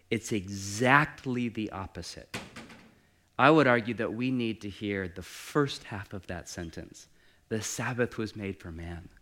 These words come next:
The Sabbath was made for human beings because both are true, and we have the exact opposite problem as Jesus' context.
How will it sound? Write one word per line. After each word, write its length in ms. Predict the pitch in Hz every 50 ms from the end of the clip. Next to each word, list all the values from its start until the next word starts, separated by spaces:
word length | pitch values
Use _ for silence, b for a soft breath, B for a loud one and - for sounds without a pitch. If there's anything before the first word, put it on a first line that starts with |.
| _ _ _ _ _ _ _ _ _ _ _ _ _ _ _
The 100 | - 113
Sabbath 460 | - - - 135 135 131 131 131 -
was 200 | - 123 117 -
made 420 | 110 113 117 113 113 110 110 104 -
for 160 | - - 110
human 340 | 98 - 110 104 107 104 104
beings 400 | 95 98 95 95 92 90 90 87
because 320 | - - - - 120 101
both 460 | 101 101 - 123 123 131 139 139 - - b b b b b b
are 100 | 123 123
true, 380 | 120 - - - 110 104 101 101
and 120 | - 107 110
we 100 | 123 123
have 220 | 139 131 123 110
the 180 | 120 123 - -
exact 540 | 120 107 110 104 113 127 127 131 135 - - -
opposite 420 | 120 120 - - 127 - - 101 -
problem 460 | - 110 107 101 95 101 92 90 92
as 200 | - 104 104 98
Jesus' 400 | 98 - 107 104 98 95 98 92
context. 640 | - - 104 92 90 87 - 85 - - - - -